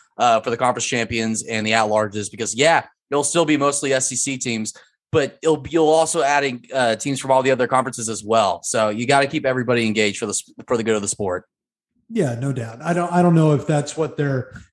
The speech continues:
Speaker 2: choosing to do, but they also said during this alliance that they're not, like, this isn't like a, "We're all gonna vote the same on different issues" type of thing.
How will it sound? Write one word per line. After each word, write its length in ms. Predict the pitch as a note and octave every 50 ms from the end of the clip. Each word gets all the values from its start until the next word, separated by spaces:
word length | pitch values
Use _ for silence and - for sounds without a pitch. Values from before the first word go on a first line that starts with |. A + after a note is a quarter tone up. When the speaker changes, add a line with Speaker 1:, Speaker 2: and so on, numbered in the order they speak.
| _
Speaker 2:
choosing 360 | - - A3 A3 F#3+ F3 F#3 E3
to 60 | D#3+
do, 200 | D3 D#3+ E3+ F3
but 140 | F3 F3 E3+
they 140 | F3+ F3 F3
also 380 | F#3 G#3 A3 G#3+ - - F#3+
said 500 | E3+ - - F3 E3 D#3 D3+ D3 D#3+ D#3 - _ -
during 300 | D3 D3+ D#3+ D#3+ D#3 D#3
this 160 | D#3 D3 -
alliance 500 | - D3 D3 C#3+ C#3+ C#3+ C#3+ C#3 C3+ -
that 200 | - D3 C#3 - - _ _ _
they're 260 | - D3+ C3+ E3 E3+ E3+
not, 480 | E3 E3+ F3 F#3 F#3 F3+ F3+ - F#3+
like, 180 | F3+ D#3+ C#3+ -
this 200 | F#3+ F#3+ - -
isn't 280 | F#3 E3 F#3 F#3+ F3
like 180 | E3 E3 E3 D#3
a, 240 | D#3 C#3+ C#3 C#3+ -
"We're 300 | - F#3 F3 E3+ E3+ E3+
all 120 | E3 E3 D#3
gonna 200 | D#3+ E3 D3+ C3+
vote 320 | A#2+ A#2+ D#3 D#3+ D#3 -
the 80 | - F#3
same 420 | - - D#3+ D3+ C#3+ C#3+ C#3 C3+
on 360 | C3 C3 B2+ B2+ C3+ C#3+ D3+ C#3+
different 320 | C3+ D#3+ D3 - D3+ C3+ C#3
issues" 360 | D3 C#3 - - D3 C3 B2
type 180 | C#3 C#3+ C3 -
of 120 | A#2 -
thing. 340 | - B2 A#2 G#2+ G#2+ G#2